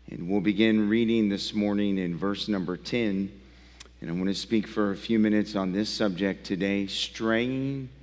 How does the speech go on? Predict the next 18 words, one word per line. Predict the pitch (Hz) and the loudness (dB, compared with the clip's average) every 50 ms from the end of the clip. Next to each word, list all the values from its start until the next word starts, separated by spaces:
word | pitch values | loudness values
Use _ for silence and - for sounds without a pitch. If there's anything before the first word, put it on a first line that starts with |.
| - - | -20 -12
sheep. | - - - - - 120 110 85 65 - - - - - - - - - - - - - - - - - - - | -6 -2 0 0 2 2 0 0 -2 -6 -14 -18 -20 -20 -20 -20 -20 -20 -20 -20 -20 -20 -20 -20 -20 -20 -16 -8
Matthew | - - 95 98 104 107 104 - 113 110 104 | -4 -2 2 2 2 2 0 0 0 0 0
chapter | - - 117 113 107 - - 110 104 101 | 0 0 0 0 0 0 0 0 0 2
eighteen, | 101 98 92 85 - 104 98 92 90 87 87 87 85 87 - - - - - - - - - - - | 2 0 -2 -4 -4 -4 -2 -2 -2 -2 -4 -4 -6 -10 -12 -18 -20 -20 -20 -20 -20 -20 -20 -20 -10
beginning | - 92 78 - 104 113 110 107 92 87 85 85 85 85 85 - - - - - - - - - - - - - | -8 -8 -2 2 4 4 4 4 2 2 0 -2 -2 -4 -6 -10 -16 -20 -20 -20 -20 -20 -20 -20 -20 -20 -18 -8
in | - - 92 85 | -4 -4 -4 -2
verse | - 190 196 180 90 - - - | -2 -4 -4 -4 -6 -8 -6 -4
number | 107 98 90 85 76 87 | -2 -2 -2 -2 -4 -6
ten. | 82 - - 101 87 80 78 - - - - - - - - - - - - - - - - - - - - - - - - - - - - - - - - - - - - - - - - - - - - - - - - - - - - - - - - - - - - - - - - | -6 -6 -6 -4 -4 -4 -4 -6 -10 -12 -14 -20 -20 -20 -20 -20 -20 -20 -20 -20 -20 -20 -20 -20 -20 -20 -20 -20 -20 -20 -20 -20 -20 -20 -20 -20 -20 -20 -20 -20 -20 -20 -20 -20 -20 -20 -20 -20 -20 -20 -20 -20 -20 -20 -20 -20 -20 -20 -20 -20 -20 -20 -20 -20 -20 -20 -20 -20 -20 -8 -2
And | 95 107 | 0 0
this | 123 120 - | 2 2 2
is | 139 120 107 | 0 0 2
what | 117 120 123 113 104 | 2 2 2 4 2
the | 113 110 | 0 0
Word | 101 104 107 104 | 2 2 2 0
of | 101 82 104 | 0 0 2
God | 101 95 92 90 85 | 2 2 2 0 -2
says. | - - - 90 76 73 - - - - - - | -6 -6 -6 -6 -4 -6 -8 -10 -12 -14 -16 -16